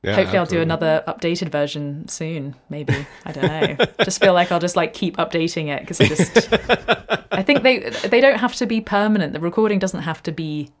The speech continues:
Speaker 2: it. Um,
Speaker 1: Right.
Speaker 2: but people can always have access to the recording that they love, but then maybe there'll be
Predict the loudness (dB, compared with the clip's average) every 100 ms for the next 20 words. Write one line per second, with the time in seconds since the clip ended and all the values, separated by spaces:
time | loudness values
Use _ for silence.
0 | _ _ -2 -2 -2 -8 -10 -10 _ -6
1 | -4 0 0 0 -4 -8 _ _ _ _
2 | -4 0 0 0 -2 0 -2 -2 -2 -4
3 | -2 -2 -2 -6 -6 -4 -6 -6 -8 -6
4 | -6 -6 -6 -6 -4 -4 -6 -10 -8 -6
5 | -6 -6 -10 -12 _ _ -14 -12 -12